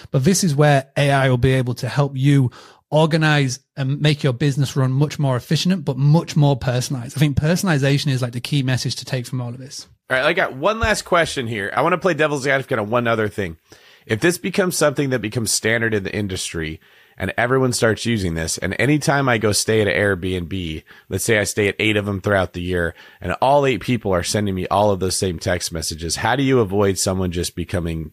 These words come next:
Speaker 2: saturated and blocking and saying, "I don't wanna hear from this"?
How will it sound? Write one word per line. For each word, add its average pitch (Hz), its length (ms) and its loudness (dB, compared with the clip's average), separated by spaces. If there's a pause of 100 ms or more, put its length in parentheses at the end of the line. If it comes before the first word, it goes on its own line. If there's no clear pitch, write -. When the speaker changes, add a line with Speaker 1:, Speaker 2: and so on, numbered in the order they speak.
Speaker 2:
saturated 85 800 -2
and 78 360 -6
blocking 85 520 -2
and 78 100 -8
saying, 80 180 -6
"I 80 40 -6
don't 78 100 -6
wanna 76 160 -6
hear 76 160 -8
from - 220 -16
this"? - 260 -18